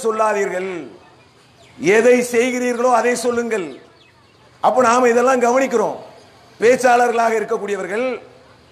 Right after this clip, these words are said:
நிர்வாகிகளாக இருக்கக்கூடியவர்கள், நபிமார்கள் என்ன பணியை செய்தார்களோ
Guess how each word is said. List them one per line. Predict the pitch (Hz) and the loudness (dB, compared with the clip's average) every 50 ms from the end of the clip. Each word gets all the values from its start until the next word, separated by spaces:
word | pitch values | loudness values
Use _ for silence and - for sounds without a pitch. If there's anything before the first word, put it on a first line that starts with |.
| - - - - 139 | -20 -20 -18 -6 0
நிர்வாகிகளாக | 180 233 262 277 277 269 262 254 254 247 240 240 233 | 2 4 6 6 6 6 6 6 4 4 4 4 4
இருக்கக்கூடியவர்கள், | 233 214 214 233 233 190 214 208 202 196 190 202 240 262 262 240 - - - - - _ _ _ _ _ _ _ 139 | 2 0 0 -2 -6 -4 -4 -6 -4 -4 -4 -4 -4 -2 -4 -4 -6 -10 -18 -20 -20 _ _ _ _ _ _ _ -4
நபிமார்கள் | 165 196 220 240 269 277 269 269 262 254 247 240 254 247 233 214 | 0 0 0 2 0 0 2 4 6 6 6 4 2 0 0 0
என்ன | 214 233 247 254 262 247 | -2 -2 -2 -4 -4 -4
பணியை | 247 208 208 233 262 269 269 262 | -2 -4 -4 -2 -2 -2 -2 -4
செய்தார்களோ | 254 - 240 240 240 233 226 220 214 214 208 175 131 | -2 -4 -4 -2 0 0 0 2 0 0 -2 -2 -4